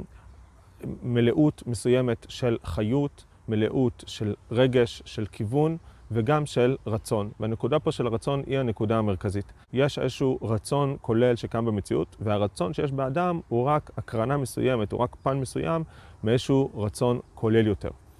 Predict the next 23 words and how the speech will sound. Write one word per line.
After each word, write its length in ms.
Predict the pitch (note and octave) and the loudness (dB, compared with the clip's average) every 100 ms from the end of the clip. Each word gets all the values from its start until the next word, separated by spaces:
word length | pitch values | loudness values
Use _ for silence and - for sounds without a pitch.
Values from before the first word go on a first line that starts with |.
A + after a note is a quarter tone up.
| - - - - - - - | -20 -20 -20 -20 -20 -10 -2
אז 260 | A2+ G#2+ - - - - - | -2 -2 -12 -20 -20 -12 -4
התפילה, 1040 | A2+ G#2+ G2+ - - - - C3 F#3 F3+ - | 0 2 2 0 -6 -8 0 4 4 2 -2
מטרת 320 | A#2+ A#2 D#3+ | -6 0 0
התפילה 340 | D#3+ - D3+ D3+ | 0 -2 0 0
היא 300 | C#3+ D3+ D3+ - - - | 0 -2 -4 -10 -14 -2
לכוון 960 | A#2 A#2 - - - - G#2+ B2+ C#3 C3+ | 4 4 2 -2 -10 -6 -2 2 2 0
את 120 | A#2+ | -2
הרצון 340 | A#2 G#2 - B2 | -2 0 0 -2
של 120 | B2 | 0
הבן 200 | G2+ G2 | 0 0
אדם, 360 | F2+ G2+ A2 D3 - - - - | 0 0 0 -4 -14 -20 -12 -2
לעדן 580 | G#2+ G#2+ G#2 G#2 C3 B2+ | 0 0 0 2 4 4
את 120 | A#2 | 2
הרצון 280 | A2 A2+ A2 | 0 -2 -4
של 140 | G#2 | -2
הבן 180 | G2 G2 | -2 -2
אדם, 420 | F#2+ A2+ B2+ C3+ G#2+ | -2 0 0 -2 -2
לאזן 460 | G#2 G2+ G2 B2 | -2 -2 0 0
את 100 | A#2 | 0
הרצון 240 | G#2 G#2 G#2+ | -2 -2 -4
של 100 | G#2+ | -2
הבן 140 | F#2+ | -2
אדם, 300 | F#2 A2+ | -2 -2